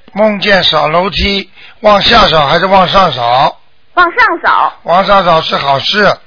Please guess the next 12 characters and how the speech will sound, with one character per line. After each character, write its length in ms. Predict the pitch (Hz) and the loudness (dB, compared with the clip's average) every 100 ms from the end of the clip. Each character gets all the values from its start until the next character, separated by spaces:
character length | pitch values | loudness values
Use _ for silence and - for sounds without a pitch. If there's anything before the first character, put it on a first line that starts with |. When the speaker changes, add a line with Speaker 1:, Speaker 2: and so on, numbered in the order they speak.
| - - - - - - - - - - | -20 -20 -20 -20 -20 -20 -20 -20 -12 -4
Speaker 2:
哦。 180 | 220 202 175 | 0 0 -2
Speaker 1:
在 160 | - 214 | 0 0
努 300 | 196 170 147 | 0 -4 -2
力 160 | 208 233 | -2 0
的 120 | 196 | -2
聚 260 | - 220 175 | -2 -6 -6
财。 500 | - 127 151 190 - - - - - - - - - - | -2 0 2 2 0 -6 -20 -20 -20 -20 -20 -20 -18 -4
Speaker 2:
哦。 480 | 247 240 208 147 - - | 0 0 0 -4 -8 -12
Speaker 1:
明 200 | 147 185 | -6 0
白 140 | 196 | 2
了 100 | 190 | 2
吗？ 260 | 190 185 | 4 4